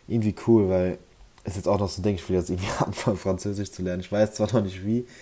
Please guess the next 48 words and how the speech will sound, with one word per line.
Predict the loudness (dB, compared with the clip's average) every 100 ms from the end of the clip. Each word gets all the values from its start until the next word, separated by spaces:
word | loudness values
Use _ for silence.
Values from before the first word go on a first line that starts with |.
| -10
ich | -4
hatte | -2
damals | 0 0 -2
in |
der | -6
Schule | -6 -10
Französisch | -8 -8 -8 -8 -8
gehabt, | -8 -8 -10 -6
aber | -2 -2 -2 -4
ich | -6 -14 -18 -20 -20 -20 -8
rede | -2 -2
jetzt | -4
von, | -8 -8 -10 -16 -20 -20 -20 _
ich | -18 -4
will | 0 0
perfekt | -2 -6 -6 -6
Französisch | -8 -6 -6 -8 -10
können | -8 -10 -8
und, | -10 -12 -16 _ _ _ -20 -20 -20 _ _ _
äh, | 2 4 4
kein | 2 0
Plan, | 2 2 0 -4
ob | -8
ich | -6
mir | -2
da | -2
irgendwie | -2 -2
einen | -2
Lehrer | 0 0 0
mal | -4
suche, | -4 -4 -4 -6 -6
aber | -6 -6
das | -8 -10
wird | -8
wahrscheinlich | -8 -8 -8
ein | -12
bisschen | -10
teuer | -8 -6
werden, | -4 -6 -6 -10
oder | -10 -8 -8 -12 -18 -20 -12
ob | -12
ich | -10
mir | -8 -8 -12 -12
durch | -12 -10
so | -8
Bubble | -4 -2 0 0 0
oder | -2 -4 -4
selbst | -4 -6 -6 -10